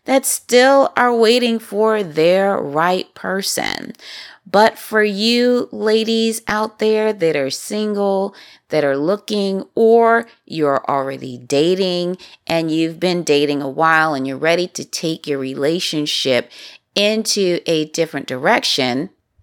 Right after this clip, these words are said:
well, I have yet another episode just for you. And the reason why I'm doing this episode, it's not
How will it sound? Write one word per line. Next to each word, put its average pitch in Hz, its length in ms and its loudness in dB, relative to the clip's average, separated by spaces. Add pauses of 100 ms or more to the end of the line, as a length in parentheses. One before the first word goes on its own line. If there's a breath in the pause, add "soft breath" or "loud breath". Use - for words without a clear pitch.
(1080)
well, 131 440 2 (680)
I - 80 -8
have 131 240 -8
yet 151 360 2
another 180 400 -4
episode 127 800 -8 (420 soft breath)
just 131 760 0 (200)
for 110 680 -8 (220)
you. 127 440 -14 (880 loud breath)
And 208 140 0
the 214 80 2
reason 254 420 2
why 175 280 4
I'm 143 140 -2
doing 131 260 -6
this 127 180 -10
episode, 131 540 -6
it's - 180 -8
not 151 380 -2